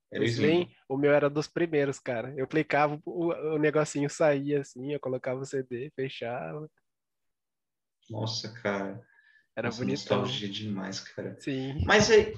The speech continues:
Speaker 1: aí a gente pula pra próxima geração, né? P S três e trezentos e sessenta.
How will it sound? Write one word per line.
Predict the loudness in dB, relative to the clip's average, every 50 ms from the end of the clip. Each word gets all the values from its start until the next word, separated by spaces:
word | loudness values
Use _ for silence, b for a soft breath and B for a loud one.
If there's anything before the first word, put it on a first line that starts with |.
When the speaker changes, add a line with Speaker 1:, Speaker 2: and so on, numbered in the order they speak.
| -6 2 6
Speaker 1:
aí | 8 8 10 8
a | 8
gente | 6 6 4 2 0 0
pula | 0 2 6 6 6 6
pra | 6 4 4
próxima | 6 6 4 6 4 4
geração, | 4 6 4 4 4 0 -4 -6 -8
né? | -10 -4 2
P | 2 4
S | 4 4 0 0 2
três | 6 6 8 8 8 6 4 2
e | 2 2
trezentos | 4 4 4 2 2 0
e | 0 0
sessenta. | 0 0 0 -2 -2 -2 -4 -8 -4